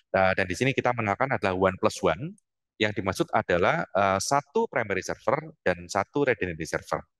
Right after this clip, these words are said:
Ya, jadi kita bisa ambil contoh tadi, jadi satu primary server misalkan di Jakarta, dan redundancy server kita bisa taruh di kota lain ataupun building yang lain gitu misalkan ya.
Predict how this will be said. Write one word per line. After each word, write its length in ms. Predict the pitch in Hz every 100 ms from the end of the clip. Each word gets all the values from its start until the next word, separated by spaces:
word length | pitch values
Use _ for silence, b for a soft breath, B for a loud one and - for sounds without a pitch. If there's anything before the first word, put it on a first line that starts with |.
| _ _ _ _ _ -
Ya, 80 | 80 76
jadi 160 | 80
kita 240 | 92 101 113
bisa 480 | - 87 82 85 82
ambil 480 | 87 87 82 80 82
contoh 240 | - 85 87
tadi, 320 | 82 120 135
jadi 160 | -
satu 400 | 95 95 - 147
primary 240 | 107 92 92
server 400 | 87 - 131 110
misalkan 320 | 104 90 82
di 80 | 82
Jakarta, 560 | 80 82 - 131 160 180 _ _ _ _ -
dan 240 | 92 82
redundancy 480 | 80 92 90 87 -
server 240 | 92 - 123
kita 240 | 127 123
bisa 160 | 90 98
taruh 240 | 90 117
di 80 | 92
kota 320 | 90 - 85
lain 240 | 95 107
ataupun 400 | 85 - - 110
building 400 | - 98 92 95
yang 160 | 92 90
lain 320 | 90 95 90
gitu 160 | 82 82
misalkan 480 | 80 82 78 85 78
ya. 160 | 76